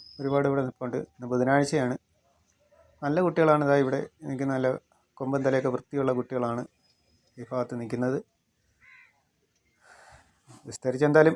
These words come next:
വീഡിയോ എടുക്കാൻ നിൽക്കുന്നില്ല. നമ്മളെ ചെറുക്കൻ ദാ ഇവിടെ നിൽപ്പുണ്ട്.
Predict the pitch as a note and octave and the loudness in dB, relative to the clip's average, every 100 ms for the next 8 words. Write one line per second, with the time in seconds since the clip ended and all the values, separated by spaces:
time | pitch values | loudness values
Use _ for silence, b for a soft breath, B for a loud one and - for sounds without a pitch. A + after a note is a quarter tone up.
0 | - D#3 D#3 D3+ D3 C#3 C#3+ C3 C3+ - | 0 4 6 8 6 4 2 2 0 -2
1 | _ _ - B2 B2+ C3 - C#3+ D3 C#3+ | _ _ -12 -6 -2 -2 -2 2 2 2
2 | C#3 D3+ C3 | -2 0 0